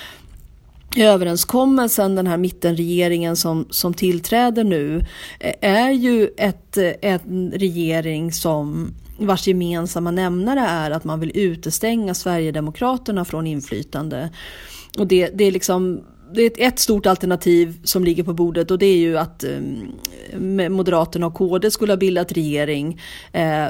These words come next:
med något slags stöd från Centern och Liberalerna. Men en sån regering hade ju krävt ett aktivt stöd från Sverigedemokraterna i varenda omröstning under fyra års tid. Aktivt stöd, de har behövt trycka på grön knapp. Eh,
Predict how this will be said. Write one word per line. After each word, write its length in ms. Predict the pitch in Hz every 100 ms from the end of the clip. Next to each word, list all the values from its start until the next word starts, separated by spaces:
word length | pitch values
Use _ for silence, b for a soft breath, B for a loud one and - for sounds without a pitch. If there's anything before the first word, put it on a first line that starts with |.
| -
med 180 | 185 180
något 120 | 165
slags 220 | 165 160
stöd 380 | - 196 202 196
från 140 | 190
Centern 420 | - 165 160 170
och 60 | 160
Liberalerna. 580 | 160 160 156 151 156 165
Men 80 | 175
en 60 |
sån 380 | - 240 254 247
regering 500 | 220 170 151 147 160
hade 320 | 165 165 151
ju 80 | 156
krävt 420 | - 139 139 -
ett 120 | - -
aktivt 520 | 233 233 - 165 165
stöd 320 | - 151 -
från 140 | - 160
Sverigedemokraterna 920 | 165 151 143 151 156 165 170 226 220
i 200 | 202 208
varenda 760 | 170 180 175 - 208 170 165 160
omröstning 680 | 175 160 143 147 - 165 143
under 340 | 190 170 160
fyra 320 | 160 156 143 143
års 200 | 156 -
tid. 340 | 233 101 - B B -
Aktivt 400 | 185 - - 170
stöd, 260 | - 165 160
de 100 | 170
har 80 |
behövt 360 | 160 160 160 -
trycka 420 | - 180 - 147
på 100 | 147
grön 400 | 156 170 160 139
knapp. 520 | 151 - 226 - - B B B B -
Eh, 240 | 170